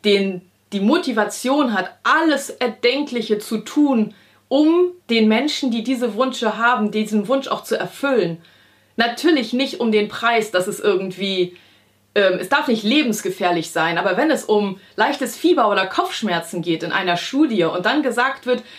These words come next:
"Na ja, wir wissen noch nicht genau, da sind ja Risiken und deswegen raten wir generell davon ab." Nein, bitte nicht.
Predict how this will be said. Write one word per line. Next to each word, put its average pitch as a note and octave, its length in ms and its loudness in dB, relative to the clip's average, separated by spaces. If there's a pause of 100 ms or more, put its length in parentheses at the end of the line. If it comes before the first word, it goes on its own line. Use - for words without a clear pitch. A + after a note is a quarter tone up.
(140)
"Na G#3+ 160 0
ja, D4 160 2
wir A#3+ 120 2
wissen F4 220 0
noch B3 140 2
nicht C4 180 -4
genau, B3+ 340 2
da A3+ 120 2
sind D#4 180 -2
ja G#3+ 100 2
Risiken G#3 640 -2
und F#3 180 -2
deswegen A3 580 0
raten A3 380 -2
wir G#3 100 0
generell A3+ 420 0
davon F3 300 -2
ab." C#4 260 -2 (1120)
Nein, D#4+ 580 0
bitte D4+ 300 2
nicht. B3+ 760 0